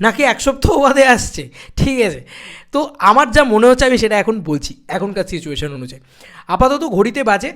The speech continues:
আমার, মানে ইন্ডিয়ান টাইম অনুযায়ী বাইশটা চুয়াল্লিশ, মানে দশটা চুয়াল্লিশ, ঠিক আছে, পৌনে এগারোটা বলা যেতে পারে। তো এরকম একটা পরিস্থিতিতে দাঁড়িয়ে এখনও অবধি রায়হান রাফি কিন্তু কোনো রকম কোনো পোস্ট করেননি।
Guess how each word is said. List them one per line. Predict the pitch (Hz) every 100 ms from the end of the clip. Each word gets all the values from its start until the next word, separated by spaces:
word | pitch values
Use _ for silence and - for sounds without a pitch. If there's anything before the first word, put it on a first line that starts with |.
| -
আমার, | 185 220 226 -
মানে | 175 170
ইন্ডিয়ান | 165 196 208
টাইম | 185 170 185
অনুযায়ী | 190 214 - _ _ _ -
বাইশটা | 170 190 - 294 330 _ _
চুয়াল্লিশ, | - 190 151 135 -
মানে | 190 277 330 _ _ _ _ 156
দশটা | 175 170 269 320 -
চুয়াল্লিশ, | - 190 139 135 - - _ _ _ -
ঠিক | 254
আছে, | 240 254
পৌনে | 240 214 214
এগারোটা | 190 180 175 - _ -
বলা | 165 170
যেতে | 165 147
পারে। | 147 - _ - - -
তো | 226 -
এরকম | 233 294 311
একটা | 311
পরিস্থিতিতে | 311 208 226 269 247
দাঁড়িয়ে | 190 180 185 160 - - _ _ 202
এখনও | 208 302 320
অবধি | 285 277
রায়হান | 233 254 262 277
রাফি | 247 262
কিন্তু | 240 196 196
কোনো | 196 233 262
রকম | 262 320 339
কোনো | 320 302
পোস্ট | 208 170 -
করেননি। | 156 147 123